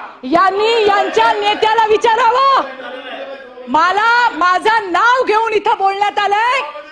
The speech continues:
आणि म्हणून मी त्यांना उत्तर देतेय. माझा प्रश्न अनिल परबांना आहे, त्यांनी माझं नाव घेतलं ना म्हणून मला त्यांना विचारायचंय. तुम्ही असाल मोठे वकील आणि फार मोठे पोपट पंडित,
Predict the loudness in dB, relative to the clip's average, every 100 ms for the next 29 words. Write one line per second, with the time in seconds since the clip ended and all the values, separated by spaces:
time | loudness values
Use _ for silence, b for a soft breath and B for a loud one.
0 | -6 -2 -2 0 0 2 0 2 2 2
1 | 2 2 2 2 2 2 2 2 2 0
2 | -4 -12 -20 -20 -20 _ _ _ 0 2
3 | 2 2 2 2 -2 -2 -2 0 -2 -2
4 | -2 0 -2 -2 -2 -2 -4 -2 -2 0
5 | 0 0 0 -2 0 0 -2 -8 _ _
6 | _ _ _ _ -6 -4 -2 0 0 -4
7 | -8 -8 -8 -8 -10 -18 _ _ _ _
8 | _ _ _ -2 0 0 -2 -2 -4 0
9 | 0 0 -4 -6 -6 -8 -14 _ _ _
10 | _ _ _ -8 -6 -2 0 0 -2 0
11 | -2 0 0 -2 -4 -4 -6 -6